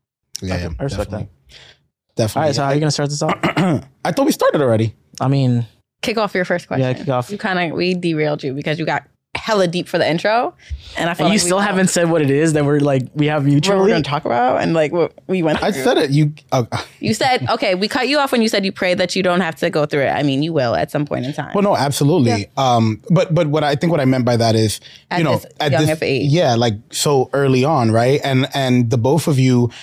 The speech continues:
Speaker 1: had a similar loss, right? But to two different causes.
Speaker 2: Yeah.
Speaker 1: Um, one of which I,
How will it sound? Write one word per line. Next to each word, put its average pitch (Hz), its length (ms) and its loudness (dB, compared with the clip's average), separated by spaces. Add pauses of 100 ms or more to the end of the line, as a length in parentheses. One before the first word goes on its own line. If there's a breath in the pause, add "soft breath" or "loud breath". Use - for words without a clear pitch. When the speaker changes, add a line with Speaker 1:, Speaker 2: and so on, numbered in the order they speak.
(240 loud breath)
Speaker 1:
had 123 520 0
a 123 120 0
similar 175 460 2
loss, 113 560 2
right? 127 400 2 (280 loud breath)
But 151 160 0
to 143 100 2
two 180 200 0
different 147 340 2
causes. 139 640 0 (380)
Speaker 2:
Yeah. 135 120 0 (180)
Speaker 1:
Um, 123 480 2
one 147 280 2
of 139 120 2
which 147 160 2
I, 135 100 2